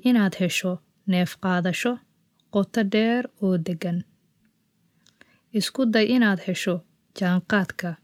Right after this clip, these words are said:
neeftaada si aad u dareento istariix ama fiicnaan.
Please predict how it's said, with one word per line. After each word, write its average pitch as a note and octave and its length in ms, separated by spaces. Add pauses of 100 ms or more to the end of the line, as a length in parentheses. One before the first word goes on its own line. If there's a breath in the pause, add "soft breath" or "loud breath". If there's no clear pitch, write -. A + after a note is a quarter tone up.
(140)
neeftaada E3+ 720 (1500 soft breath)
si - 160
aad G#3+ 260
u A#3 100
dareento F#3 560 (200)
istariix G3+ 640 (380)
ama F#3+ 220
fiicnaan. E3 600